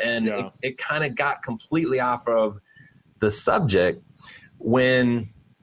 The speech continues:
Speaker 1: what my black friends still very much wanted to talk about is, well, like, these things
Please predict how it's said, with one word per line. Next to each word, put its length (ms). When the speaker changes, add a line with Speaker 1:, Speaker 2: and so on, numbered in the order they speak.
Speaker 1:
what 180
my 220
black 340
friends 680
still 460
very 220
much 260
wanted 220
to 80
talk 320
about 340
is, 240
well, 380
like, 240
these 300
things 500